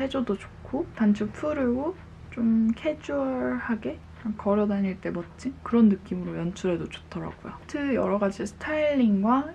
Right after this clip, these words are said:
진짜 여러 가지 종류의 코트를 보여드렸잖아요. 여러분들 이제 구매할 때 고민을 하셔야 되는 건 '난 이제 데일리템을 살 것인가? 아니면 어떤 아우터로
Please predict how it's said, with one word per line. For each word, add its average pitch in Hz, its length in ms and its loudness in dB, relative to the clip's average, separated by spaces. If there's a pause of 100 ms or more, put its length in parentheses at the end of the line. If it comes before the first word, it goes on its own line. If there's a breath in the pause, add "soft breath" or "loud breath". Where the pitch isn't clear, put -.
진짜 214 320 6
여러 202 380 4
가지 233 240 2
종류의 185 520 0
코트를 226 640 0
보여드렸잖아요. 190 1000 2 (380 loud breath)
여러분들 196 520 4
이제 170 140 -6
구매할 202 560 4
때 180 80 -4
고민을 196 480 4
하셔야 233 380 0
되는 175 320 -2
건 233 180 0 (120)
'난 190 220 2
이제 175 240 -4
데일리템을 208 960 6
살 202 300 -6
것인가? 214 560 -2 (200)
아니면 175 520 0
어떤 185 300 -8
아우터로 208 580 2